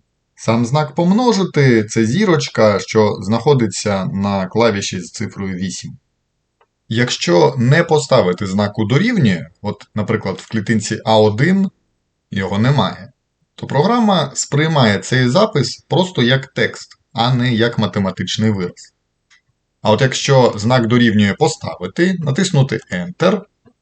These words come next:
і зверніть увагу, знаку помножити тут немає. А програма пропонує мені це виправити. Пише, що виявлено помилку у введеній формулі, і чи приймаю я запропоноване виправлення,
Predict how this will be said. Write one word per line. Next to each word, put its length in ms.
і 240
зверніть 480
увагу, 300
знаку 420
помножити 840
тут 280
немає. 560
А 80
програма 720
пропонує 500
мені 480
це 220
виправити. 680
Пише, 260
що 580
виявлено 520
помилку 440
у 40
введеній 420
формулі, 800
і 220
чи 180
приймаю 640
я 500
запропоноване 1000
виправлення, 840